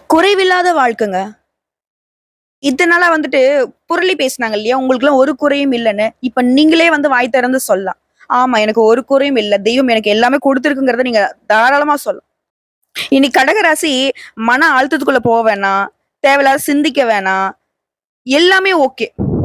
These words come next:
உங்களை பாக்குறதுக்கே இன்னும் ஒரு ரெண்டு கண்ணு வேணும். அந்த அளவுக்கு குளிர்ச்சி பொருந்திய சந்திர பகவானுடைய ஆதிக்கமும்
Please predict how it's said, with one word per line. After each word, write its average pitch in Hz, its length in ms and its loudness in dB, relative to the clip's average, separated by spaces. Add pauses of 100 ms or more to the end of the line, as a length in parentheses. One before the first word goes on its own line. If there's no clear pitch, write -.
(440)
உங்களை 311 260 4 (100)
பாக்குறதுக்கே 320 880 0 (1120)
இன்னும் 359 300 0
ஒரு 349 140 2
ரெண்டு 277 220 0
கண்ணு 262 300 0
வேணும். 233 320 -4 (600)
அந்த 302 320 2
அளவுக்கு 311 400 0 (680)
குளிர்ச்சி 359 380 0
பொருந்திய 285 760 2
சந்திர 294 360 0
பகவானுடைய 269 520 2
ஆதிக்கமும் 247 580 -2